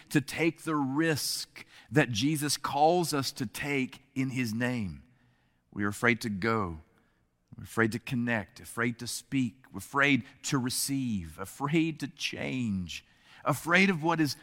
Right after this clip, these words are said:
unknown, even though cognitively we know that faith is the substance of things hoped for and the evidence of things not seen. The truth is there's still a part of us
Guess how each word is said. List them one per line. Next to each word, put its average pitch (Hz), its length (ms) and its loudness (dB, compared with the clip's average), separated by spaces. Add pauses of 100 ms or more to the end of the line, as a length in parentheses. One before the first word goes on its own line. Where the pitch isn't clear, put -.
(180)
unknown, 170 680 4
even 233 380 4
though 156 440 2 (220)
cognitively 160 840 0
we 156 220 0
know 156 500 6
that 127 160 -2
faith 156 760 -2 (960)
is 90 100 -14
the 98 80 -8
substance 127 480 0
of 107 80 -12
things 117 220 -2
hoped 147 240 -2
for 104 180 -2
and 98 100 0
the 104 220 -4
evidence 135 400 -4
of 107 80 -10
things 131 260 -4
not 131 400 6
seen. 135 440 -2
The 110 80 -2
truth 147 480 -4 (280)
is 127 300 -2
there's 113 180 0
still 117 280 -4
a 104 40 -4
part 117 380 0
of 98 100 0
us 101 220 -2